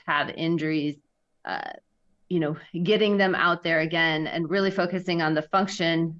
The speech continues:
um, rather than what their imaging says. I have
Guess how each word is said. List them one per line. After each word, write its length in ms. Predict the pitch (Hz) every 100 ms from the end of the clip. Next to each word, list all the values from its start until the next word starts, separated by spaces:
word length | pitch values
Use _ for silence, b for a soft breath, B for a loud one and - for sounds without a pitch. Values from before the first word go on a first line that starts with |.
| -
um, 260 | 160 156 160
rather 320 | 170 180 180
than 320 | 165 160 165
what 340 | 165 156 - 165
their 180 | 147
imaging 420 | - 170 156 151 160
says. 380 | 147 127 143 - -
I 140 | 202
have 240 | 220 160